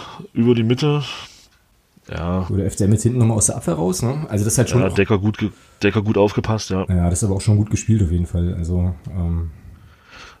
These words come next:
Speaker 1: Ja, spielen hinten gut raus, ja. Kaum lange Bälle.
Speaker 2: Genau. Ja, es geht aber
Speaker 1: Ramschick
Speaker 2: ja.
Speaker 1: gegen zwei.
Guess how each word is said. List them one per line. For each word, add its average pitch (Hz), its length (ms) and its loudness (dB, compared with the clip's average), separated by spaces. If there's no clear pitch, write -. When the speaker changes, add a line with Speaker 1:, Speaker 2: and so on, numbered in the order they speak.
Speaker 1:
Ja, 117 240 4
spielen 131 220 -2
hinten 147 180 -2
gut 139 180 -2
raus, 127 260 -2
ja. 101 160 0
Kaum 123 220 -6
lange 123 200 -2
Bälle. 139 280 -2
Speaker 2:
Genau. 101 260 -2
Ja, 92 120 0
es 120 120 4
geht 123 100 4
aber 160 160 2
Speaker 1:
Ramschick 113 420 -2
Speaker 2:
ja. 104 140 -6
Speaker 1:
gegen 107 240 -8
zwei. 110 440 2